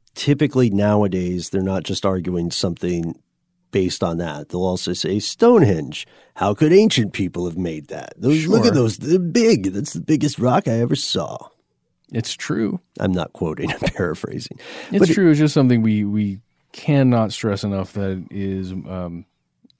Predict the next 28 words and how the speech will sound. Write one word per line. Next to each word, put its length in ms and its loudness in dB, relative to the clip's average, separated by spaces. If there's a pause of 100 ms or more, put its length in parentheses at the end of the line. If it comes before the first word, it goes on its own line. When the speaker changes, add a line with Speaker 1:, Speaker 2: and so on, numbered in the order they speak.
(520)
Speaker 2:
it's, 200 -10
it's 220 -8
highly 340 -2
important. 500 -6 (260)
And, 580 -6
uh, 300 -8 (140)
remember 380 2
it 120 -6 (200)
when 260 -2
Speaker 1:
Mm. 60 0
Speaker 2:
you 80 -2
read 200 0
things 360 -6 (280)
Speaker 1:
And 140 4
it 20 4
Speaker 2:
about 160 2
Speaker 1:
lead-, 80 6
Speaker 2:
this 100 4
stuff. 380 -10
Speaker 1:
it 140 0
leads 260 -2
us 260 -2
almost 360 -2
full 220 -6
circle 420 2
here, 220 -4
Matt, 260 -4
because 440 -4